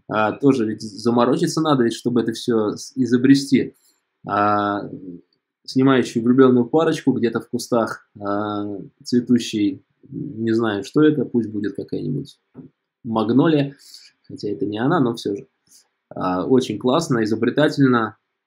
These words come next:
автору пятёрочка. О, вот эта, кстати, работа мне тоже приглянулась.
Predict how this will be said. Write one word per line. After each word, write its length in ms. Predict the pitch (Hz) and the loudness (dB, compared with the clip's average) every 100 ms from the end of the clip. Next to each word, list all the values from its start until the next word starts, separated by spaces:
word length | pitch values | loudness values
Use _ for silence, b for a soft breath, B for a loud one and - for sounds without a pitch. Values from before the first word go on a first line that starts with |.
| _ | _
автору 580 | 113 120 - 113 101 - _ _ _ _ _ _ _ _ | -2 -2 0 0 0 -4 _ _ _ _ _ _ _ _
пятёрочка. 840 | 117 113 - 127 135 135 160 165 - _ _ _ _ _ _ _ _ _ _ _ | -6 -6 -2 0 0 0 -2 -2 -8 _ _ _ _ _ _ _ _ _ _ _
О, 160 | 127 113 | 4 4
вот 160 | 113 131 | 4 0
эта, 140 | 139 | 0
кстати, 240 | 117 104 | -4 -4
работа 360 | 110 113 117 101 | -2 0 0 -2
мне 140 | 104 | -6
тоже 240 | 104 113 113 | -4 -4 -4
приглянулась. 720 | 117 117 131 180 151 - | -2 4 6 6 4 2